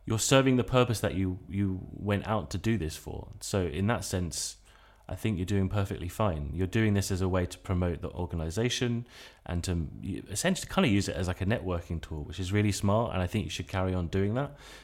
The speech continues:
It's very, uh, it's not particularly resource intensive. It's a, what, it's like a couple of hours here and there for the both of you, plus a bit of post-production hours. So in terms of time, it's not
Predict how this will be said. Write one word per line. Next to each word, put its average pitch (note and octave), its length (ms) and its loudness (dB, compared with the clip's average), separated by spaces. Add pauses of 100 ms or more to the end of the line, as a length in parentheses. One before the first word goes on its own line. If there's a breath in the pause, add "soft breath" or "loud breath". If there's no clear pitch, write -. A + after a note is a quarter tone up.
(140)
It's - 140 -8
very, G2+ 500 4
uh, F2+ 120 -2
it's - 260 -4
not - 260 -2
particularly - 400 -2
resource F2+ 480 -2
intensive. - 720 -4 (340 loud breath)
It's - 180 -6
a, F2 40 -2
what, F2 200 -4
it's D2+ 100 -6
like E2+ 100 -4
a - 60 -4
couple F#2+ 340 -2
of F2+ 80 0
hours F2+ 420 0
here G2 240 2
and F#2 160 4
there F#2 300 2 (320 loud breath)
for - 160 -2
the F#2 80 2
both G2 260 2
of G2 140 -2
you, G#2 280 0 (460 loud breath)
plus - 280 -2
a - 20 -6
bit F#2+ 140 -2
of E2 100 -6
post-production G2+ 640 0
hours. G2+ 480 0 (300 loud breath)
So - 160 0
in G#2+ 80 4
terms C3 280 4
of G#2+ 120 -2
time, A2+ 500 2
it's - 240 -4
not G2 220 2